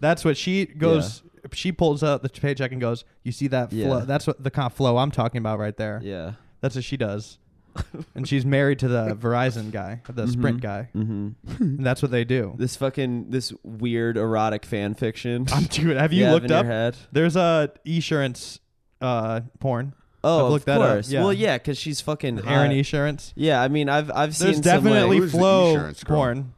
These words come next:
Speaker 1: There's flow porn.
Speaker 2: Oh, she's a cartoon.
Speaker 1: There is
Speaker 2: She's
Speaker 1: flow
Speaker 2: like
Speaker 1: hentai. I could tell you that.
Speaker 3: Yeah.
Speaker 1: I've looked this up.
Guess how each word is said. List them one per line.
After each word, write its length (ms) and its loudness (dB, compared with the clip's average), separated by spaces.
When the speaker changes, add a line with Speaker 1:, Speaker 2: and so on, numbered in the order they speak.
Speaker 1:
There's 220 2
flow 260 4
porn. 240 -2
Speaker 2:
Oh, 140 4
she's 200 -4
a 60 -6
cartoon. 640 -6
Speaker 1:
There 140 -2
is 140 2
Speaker 2:
She's 120 0
Speaker 1:
flow 240 8
Speaker 2:
like 80 6
Speaker 1:
hentai. 420 2
I 60 2
could 120 -4
tell 120 2
you 140 4
that. 280 2
Speaker 3:
Yeah. 80 0
Speaker 1:
I've 100 2
looked 220 2
this 160 0
up. 300 -4